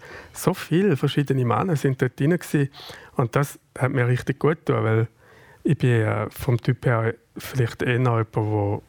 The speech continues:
so automatisch eher ein bisschen auf Frauen zusteuert. Und, ähm, ich habe das gemerkt, das ist sehr wohltuend. Also sich mit Männern zu befreunden oder auch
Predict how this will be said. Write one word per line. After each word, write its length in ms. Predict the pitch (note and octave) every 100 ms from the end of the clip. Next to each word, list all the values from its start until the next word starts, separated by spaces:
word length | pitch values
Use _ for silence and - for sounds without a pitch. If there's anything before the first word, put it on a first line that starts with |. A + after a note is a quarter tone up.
| _ _ _ _ _ _ - - _ -
so 120 | A#2+
automatisch 680 | G#2+ A2+ - A#2+ A#2 - -
eher 160 | A#2 B2
ein 40 |
bisschen 160 | A#2+ A#2
auf 100 | A2
Frauen 380 | - A2+ E3
zusteuert. 600 | D#3+ D#3 D#3 - D#3 E3 - - - - - - -
Und, 320 | - C#3+ A#2 - - -
ähm, 640 | - B2 A2 A2 A2 A2 - - _ _ -
ich 80 | A#2+
habe 80 |
das 160 | A2+ -
gemerkt, 320 | - A#2 -
das 80 | B2
ist 180 | A#2+ -
sehr 220 | A#2 G#2+
wohltuend. 720 | A2+ D3 D3+ C3+ A#2 G#2 G#2+
Also 180 | A2+ A2+
sich 220 | G#2+ A2 - - - - - - - -
mit 280 | C3+ B2+ -
Männern 300 | G#2+ B2 D3
zu 80 | -
befreunden 560 | D3+ C#3 C3 D3+ D3+
oder 200 | B2+ A2 G#2
auch 300 | G#2 G#2